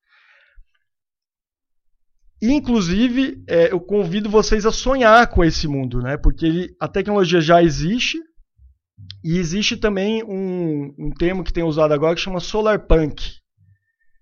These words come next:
É, convido aí vocês, se vocês tiverem, depois dar uma pesquisada, solar punk. Solar punk que é uma utopia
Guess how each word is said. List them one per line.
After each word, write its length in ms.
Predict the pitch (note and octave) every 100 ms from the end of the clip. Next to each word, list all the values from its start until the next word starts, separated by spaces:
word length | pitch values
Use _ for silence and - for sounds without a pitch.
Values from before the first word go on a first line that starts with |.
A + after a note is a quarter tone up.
| _ _ _ _ _ - _ _ -
É, 280 | C3 C3
convido 420 | C3 D#3+ D#3 F3 D#3+
aí 140 | E3+
vocês, 360 | D#3 D#3+ E3+ E3
se 60 |
vocês 120 | E3
tiverem, 340 | - D#3+ D#3+ D#3+
depois 280 | D#3 E3 D3+
dar 100 | D#3+
uma 200 | E3 D#3+
pesquisada, 540 | E3 - D3+ E3 E3
solar 360 | - F3+ F#3 F#3+
punk. 300 | D3+ D3 F3
Solar 340 | A3+ A#3+ A3+
punk 320 | G#3+ A3+ B3
que 140 | - G3
é 100 | D#3+
uma 320 | F3 F#3+ G3 G#3+
utopia 680 | B3+ C4 A#3+ - F#3 A3+